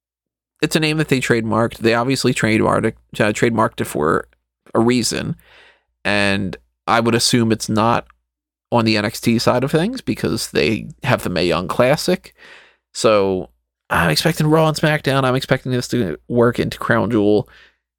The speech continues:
We'll report more about it when we've got more to report. They also had trademarked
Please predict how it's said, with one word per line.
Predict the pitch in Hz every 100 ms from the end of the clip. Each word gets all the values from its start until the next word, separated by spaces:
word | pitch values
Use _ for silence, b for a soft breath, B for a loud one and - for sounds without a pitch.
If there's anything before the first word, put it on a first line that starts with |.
| _ -
We'll | 247
report | 196 156 139
more | 135 131
about | 143 139 135
it |
when | 107 120 123
we've | 123
got | - 117
more | 127
to |
report. | 135 151 180 107 _ _ _ _ _ _ _ _ _ _ -
They |
also | 85 - 147
had | 143
trademarked | 156 147 135 135 131